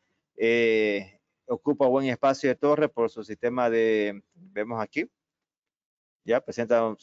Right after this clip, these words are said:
un adaptador especial. Por el tema de lo que viene a ser el adaptador Twistport, tenemos cero pérdidas,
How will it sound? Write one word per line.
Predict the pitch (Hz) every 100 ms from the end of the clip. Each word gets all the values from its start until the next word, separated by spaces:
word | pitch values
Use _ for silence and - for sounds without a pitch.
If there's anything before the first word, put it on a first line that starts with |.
| _ -
un | 117 117 113 110
adaptador | 110 - 113 117
especial. | 127 131 - 147 214 190 _ _ _ _ _ _ _ _ _ _ _ _
Por | - 127
el |
tema | 143 143
de | 139
lo | 127
que | 127
viene | 131 135
a | 127
ser | 143 131
el | 123 113 107
adaptador | 110 113 110 123 131
Twistport, | 143 - 147 131
tenemos | 120 127 120
cero | - 139 135
pérdidas, | 139 139 151 208 -